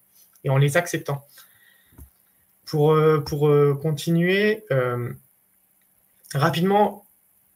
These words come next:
un problème que moi, je, je, je, je vois beaucoup, c'est le culte de l'élection et des élus. Et, euh, des élus qui parfois suivent même pas le programme pour, euh, pour lequel ils ont été élus.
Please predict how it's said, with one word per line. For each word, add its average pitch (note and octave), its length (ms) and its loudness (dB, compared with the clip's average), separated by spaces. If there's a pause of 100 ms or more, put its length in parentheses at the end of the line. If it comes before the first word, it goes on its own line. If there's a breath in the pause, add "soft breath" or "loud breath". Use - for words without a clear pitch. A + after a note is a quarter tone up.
(140)
un C#3+ 120 2
problème D#3+ 340 2
que D3+ 100 -4
moi, D#3+ 240 2
je, C#3 220 -2
je, B2+ 300 -8
je, B2+ 360 -8
je B2+ 160 -8
vois D3+ 300 -2
beaucoup, C#3 340 -4
c'est D3 140 -4
le C3 80 -2
culte D3 260 -2
de D#3 60 2
l'élection C3+ 480 0
et - 20 0
des C3 220 -6
élus. E3+ 320 -4 (800)
Et, C#3 140 0
euh, B2 440 -2
des C#3+ 220 -4
élus E3+ 240 0
qui - 100 -12
parfois D#3+ 340 2
suivent C#3 240 -4
même C#3+ 200 2
pas E3+ 80 4
le E3 80 0
programme D3+ 360 -2
pour, B2 240 -6
euh, A#2 200 -2
pour B2+ 180 -6
lequel C3+ 240 -4
ils C3+ 140 -4
ont B2+ 60 -2
été B2 160 -6
élus. F#3 200 -4